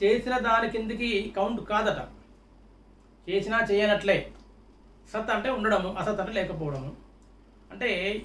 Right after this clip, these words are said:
శ్రద్ధ లేకుండా ఒక దానం ఇచ్చాము, శ్రద్ధ లేకుండా యాగం చేశాము, శ్రద్ధ లేకుండా తపస్సు చేశాము, శ్రద్ధ లేకుండా కర్మ చేశాము.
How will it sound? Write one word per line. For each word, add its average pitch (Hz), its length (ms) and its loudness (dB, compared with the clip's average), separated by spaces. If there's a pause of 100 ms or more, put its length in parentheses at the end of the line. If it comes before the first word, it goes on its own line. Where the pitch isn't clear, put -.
శ్రద్ధ 180 220 -4
లేకుండా 220 680 0
ఒక 185 80 -4
దానం 190 340 2
ఇచ్చాము, 180 580 0 (720)
శ్రద్ధ 196 220 -4
లేకుండా 214 440 0
యాగం 202 360 0
చేశాము, 175 640 -4 (440)
శ్రద్ధ 196 240 -6
లేకుండా 208 480 0
తపస్సు 196 360 -4
చేశాము, 160 600 -4 (500)
శ్రద్ధ 170 240 -6
లేకుండా 175 640 -2
కర్మ 151 300 -6
చేశాము. 139 440 -10